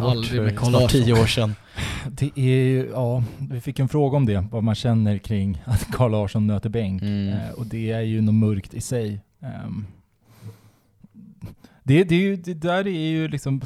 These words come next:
Speaker 3: samtidigt så känner man ju liksom, alltså om man ska vara emotionell så vill man ju liksom, vill man ju att han ska starta typ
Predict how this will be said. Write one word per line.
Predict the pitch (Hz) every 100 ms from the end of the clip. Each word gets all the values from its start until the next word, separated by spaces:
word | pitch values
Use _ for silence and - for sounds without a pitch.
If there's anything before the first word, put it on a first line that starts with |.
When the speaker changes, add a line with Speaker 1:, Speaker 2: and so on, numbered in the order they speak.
| - - - _ - - _
Speaker 3:
samtidigt | - 156 143 143
så | 147
känner | - 151 156
man | 147 131
ju | 123
liksom, | 107 113 110 113 - - - - - _
alltså | - 147 143
om | 135 147
man | 143
ska | -
vara | 156
emotionell | 156 143 165 202 180
så | -
vill | 113 110 113
man | 107 104
ju | 101
liksom, | 98 - 101 107
vill | 117 117 113
man | 104
ju |
att | 95
han | 101
ska | -
starta | - 104 - - 107
typ | 98 92